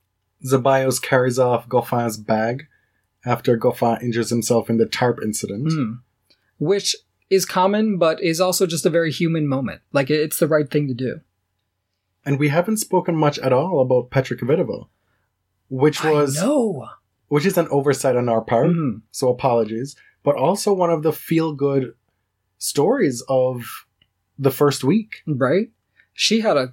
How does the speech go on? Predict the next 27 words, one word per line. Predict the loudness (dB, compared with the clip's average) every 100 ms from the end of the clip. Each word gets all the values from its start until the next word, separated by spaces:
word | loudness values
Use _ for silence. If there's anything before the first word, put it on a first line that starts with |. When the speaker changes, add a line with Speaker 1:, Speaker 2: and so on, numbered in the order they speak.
| -6
Speaker 2:
such | -2 0 0 -2 -2 -6 0
an | 0
impressive | 0 -2 -2 -6 -2
first-round | -2 0 0 -2 -6
victory. | -10 -6 -6 -6 -12 _ _ _ _ _ -2
She | 2 4 2 0
played | -2 2 2 2 -2
two | 0 0 0 -2 -2
really | 0 2 2 -2
close | 0 0 0 -4
tiebreak | 0 2 4 2 2
sets | 0 0
against | 0 0 2
Bethany | -2 -2 -2 0
Maddox-Sands, | 0 0 0 0 0 -6 -6 -4 -6 _ _ _ _
and | 0 2 2 0 0 0 -2 _ _ _ _ _
I | 0 2
think | 2 2
it | 0
was | 0 0
just, | 0 -2 -4 _ -18 -8
th-, | -6 -6 -10 -12 -12 _ _ _ _ -6
the | -2
reception | 0 0 0 0 -2 -2 -2 0 -2 0
was | -2 0 0
so | 2 2 2 -2 -2 -2
overwhelming | 0 0 0 2 2 2 0 -4 -8